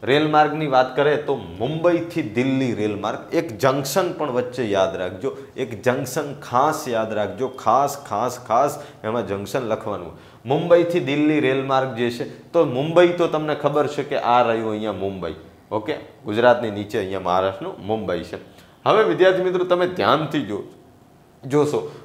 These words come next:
તો મુંબઈથી વાયા મધ્યપ્રદેશ, આ રાજ્ય છે મધ્યપ્રદેશ છે, તો મુંબઈથી મધ્યપ્રદેશ થઈને દિલ્હી જવાય. ઓકે, ત્યારબાદ મુંબઈથી અહીંયા ગુજરાત થઈ અને આ બાજુ અમદાવાદ થઈ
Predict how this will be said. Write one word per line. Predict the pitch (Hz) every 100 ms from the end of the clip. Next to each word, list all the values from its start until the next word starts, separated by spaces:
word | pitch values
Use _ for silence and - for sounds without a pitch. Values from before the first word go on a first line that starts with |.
| -
તો | 165
મુંબઈથી | 120 120 156 185 190 180 - 180 180
વાયા | 147 113 123 151 143
મધ્યપ્રદેશ, | 113 110 123 139 120 101 95 -
આ | 113 123
રાજ્ય | 123 123 123 123
છે | -
મધ્યપ્રદેશ | 120 98 95 98 87 82 78 -
છે, | - - - -
તો | 147
મુંબઈથી | 120 139 160 175 175 180
મધ્યપ્રદેશ | 107 98 143 151 156 160 156 151
થઈને | 147 147 151
દિલ્હી | 143 120 120 120
જવાય. | 107 113 117 113 - - - - - _ _ _ 120
ઓકે, | 139 170
ત્યારબાદ | - - 147 165 175 180 180
મુંબઈથી | 131 151 175 180 175 180 185 180
અહીંયા | 147 156 165
ગુજરાત | 131 107 107 127 156 165 - -
થઈ | 156 170 165
અને | 117 139
આ | 143 135
બાજુ | 143 160 139 127 127 - -
અમદાવાદ | 131 143 156 156 151 147 -
થઈ | - 143 156 165 165